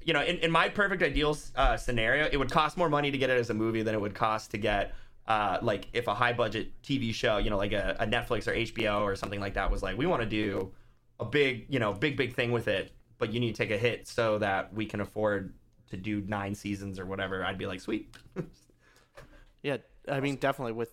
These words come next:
Speaker 2: you see, uh, shows like Netflix and, um, like, Stranger Things season four. I don't know if
Speaker 1: Oh
Speaker 2: you've
Speaker 1: my
Speaker 2: watched
Speaker 1: God.
Speaker 2: that yet.
Speaker 1: It's so
Speaker 2: With
Speaker 1: good.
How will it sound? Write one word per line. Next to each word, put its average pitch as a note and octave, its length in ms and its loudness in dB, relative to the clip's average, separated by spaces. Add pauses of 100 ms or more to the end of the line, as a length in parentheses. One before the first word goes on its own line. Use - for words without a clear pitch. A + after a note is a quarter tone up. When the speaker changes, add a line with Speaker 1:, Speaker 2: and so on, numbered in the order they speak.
(100)
Speaker 2:
you C3+ 140 -10
see, C3 320 -2
uh, A#2 180 0
shows A#2+ 240 -4
like A2+ 140 -10
Netflix - 800 -12 (120)
and, A2 380 -10
um, G2 360 -10 (500)
like, B2 160 -8
Stranger C3 320 -4
Things D#3 280 -2
season B2+ 320 -6
four. B2+ 420 -2
I B2+ 60 -4
don't B2+ 160 0
know B2 60 0
if A#2+ 80 0
Speaker 1:
Oh F3 220 6
Speaker 2:
you've A#2+ 80 -2
Speaker 1:
my F2+ 120 -4
Speaker 2:
watched A#2 220 0
Speaker 1:
God. A2+ 240 0
Speaker 2:
that A#2 60 2 (320)
yet. A#2+ 100 2
Speaker 1:
It's C#3 200 0
so A3 380 4
Speaker 2:
With C#3 120 4
Speaker 1:
good. B3+ 400 6